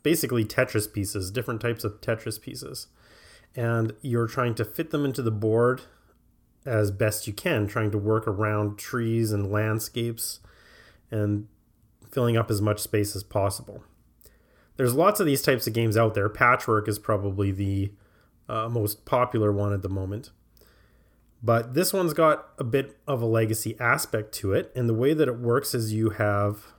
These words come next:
twenty-four games altogether, and they're in groups of three, which are called chapters. And so I've only played the first chapter so far. My wife and I decided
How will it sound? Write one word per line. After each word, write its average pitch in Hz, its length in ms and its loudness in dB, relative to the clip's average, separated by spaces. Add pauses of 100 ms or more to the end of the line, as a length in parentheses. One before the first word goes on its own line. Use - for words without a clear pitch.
(240)
twenty-four 160 580 2
games 120 340 0
altogether, 117 840 0 (760)
and 113 380 0
they're 120 280 4
in 110 120 2
groups 110 280 -2
of 101 100 -8
three, 123 580 2
which 98 260 -2
are 104 80 0
called 101 400 -2
chapters. - 800 -2 (440)
And 113 100 -4
so 120 240 4
I've 127 120 2
only 156 180 4
played 143 220 2
the 123 80 -2
first 117 360 0
chapter 107 360 2
so 110 160 -4
far. 117 260 -8
My 113 160 0
wife 143 280 2
and 151 80 0
I 139 100 2
decided 110 600 2